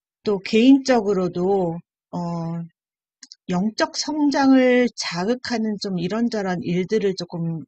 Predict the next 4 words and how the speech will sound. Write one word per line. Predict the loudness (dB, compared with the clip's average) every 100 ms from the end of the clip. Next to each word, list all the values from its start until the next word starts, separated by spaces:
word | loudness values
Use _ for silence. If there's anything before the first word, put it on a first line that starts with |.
| -12
경험하고 | -8 -8 -6 -8 -8 -12 -10 -10
하면서 | -8 -6 -6 -4 -6 -6 _ _ _ _ _ _ _ _ _ _ _ _ _ _ _ _ _ _ _ -2
또 | 0 0
육체적으로도 | -2 -4 -6 -4 -4 -2 -2 -2 -2 -2 2 2 2